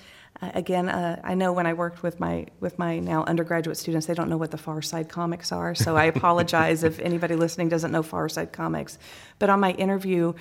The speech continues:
she put in front of me a Far Side comic, if any of you have seen this, where it's a gifted learner, and it's, he's, he's pushing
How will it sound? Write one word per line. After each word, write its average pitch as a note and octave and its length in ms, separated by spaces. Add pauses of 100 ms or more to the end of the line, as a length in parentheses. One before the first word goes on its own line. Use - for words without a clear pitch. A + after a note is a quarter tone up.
(200)
she F#3 300
put G#3 260
in A3+ 100
front F#3 240
of F3+ 100
me E3+ 140
a D#3+ 60
Far F3 260
Side E3+ 260
comic, E3+ 460
if E3 200 (180)
any E3+ 160
of D#3+ 80
you E3+ 100
have D#3+ 100
seen E3+ 240
this, D#3+ 220
where F3 80
it's E3+ 160
a D#3+ 40
gifted F#3 440
learner, F3 560 (360)
and D#3+ 100
it's, D3 160 (160)
he's, - 340
he's - 240
pushing B3+ 580